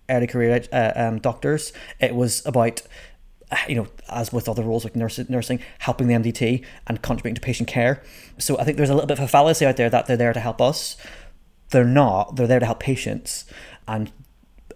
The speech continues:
in turn, one of the, one of the political arguments of it is it's a, an educational argument, and delivery argu-, arguments was supposed to be that they will help us. Now, um, that's one thing. Now, the, the reason I was shaking my head slightly, <laughs> um, is more just a, like, a personal thing. I,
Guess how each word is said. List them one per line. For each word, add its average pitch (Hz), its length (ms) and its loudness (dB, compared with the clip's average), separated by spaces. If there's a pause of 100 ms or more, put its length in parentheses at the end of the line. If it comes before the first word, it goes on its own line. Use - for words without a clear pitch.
in 139 140 4
turn, 131 320 6
one 123 120 6
of 120 220 2
the, 123 100 -6
one 120 120 4
of 117 80 2
the 110 80 -2
political 151 420 6
arguments 120 400 6
of 110 80 -4
it 110 100 0
is 107 120 -6
it's - 160 -8
a, 117 60 -6 (120)
an 123 140 0
educational 131 500 2
argument, 113 480 -2
and 131 80 -12
delivery 131 300 2
argu-, 117 180 -2
arguments 113 380 -2
was 113 80 -4
supposed 120 240 -4
to - 60 -16
be 113 180 -2 (340)
that 120 160 6
they 123 80 2
will 110 140 2
help 107 240 0
us. - 340 -4 (420)
Now, 110 200 2 (420)
um, 117 380 2 (260)
that's 143 220 4
one 117 120 2
thing. 110 160 -4 (220)
Now, 135 320 8
the, 135 400 2 (320)
the 135 220 -2
reason 160 260 10
I 139 60 6
was 123 80 2
shaking 120 260 0
my 117 80 0
head 135 280 2
slightly, - 580 0 (320)
<laughs> 135 440 6
um, 127 220 8 (260)
is 147 120 8
more 175 160 12
just 175 160 6
a, 151 100 2
like, 147 160 0
a 117 120 2
personal 151 360 0
thing. 165 380 4
I, 123 100 -6